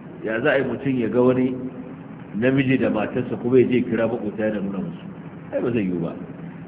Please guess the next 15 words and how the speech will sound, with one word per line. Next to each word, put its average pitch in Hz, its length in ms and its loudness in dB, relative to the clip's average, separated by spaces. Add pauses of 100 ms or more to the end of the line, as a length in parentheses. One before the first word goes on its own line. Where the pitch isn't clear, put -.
(120)
Na 135 160 6
zai 151 180 4
iya 135 160 4
ma 127 140 2
wannan 120 300 2
haƙurin?" 107 340 -4 (2250)
Annabi 123 260 4
ya 131 160 6
ce, 131 140 4 (400)
"Shuhuduka 143 680 2
aw 123 180 0
haddun 131 840 -2
ala, 104 480 -2 (240)
ala 104 240 0
zahrika." 92 480 -4